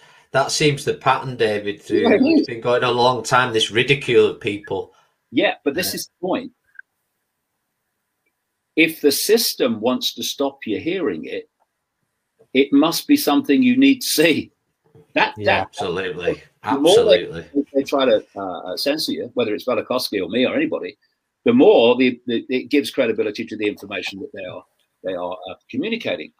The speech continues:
Speaker 2: But, so you had a certain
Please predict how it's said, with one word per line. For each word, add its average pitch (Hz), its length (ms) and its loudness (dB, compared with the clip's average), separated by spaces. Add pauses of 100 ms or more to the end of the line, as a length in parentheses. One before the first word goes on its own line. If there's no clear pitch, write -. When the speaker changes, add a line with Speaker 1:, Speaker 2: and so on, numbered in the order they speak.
(300)
Speaker 2:
But, 220 240 2 (1300)
so 170 500 2
you 190 280 0
had 196 220 -2
a 160 60 2
certain 185 640 0